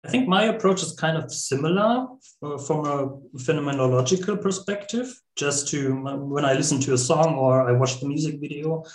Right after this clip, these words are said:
I get into the experience and I don't need the whole song, because most of the time, uh,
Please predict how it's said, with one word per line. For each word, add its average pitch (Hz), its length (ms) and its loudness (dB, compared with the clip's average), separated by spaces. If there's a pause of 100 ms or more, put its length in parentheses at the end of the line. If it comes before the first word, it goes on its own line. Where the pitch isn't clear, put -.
(360)
I 131 640 6 (120)
get 127 260 2
into 165 220 2
the 147 120 0
experience 160 1000 2
and 135 320 0
I 135 80 4
don't 160 240 4
need 147 200 0
the 131 80 4
whole 123 200 6
song, 123 520 2 (520)
because 127 640 4 (600)
most 160 260 2
of 165 80 4
the 143 100 0
time, 139 640 0 (1700)
uh, 135 220 -8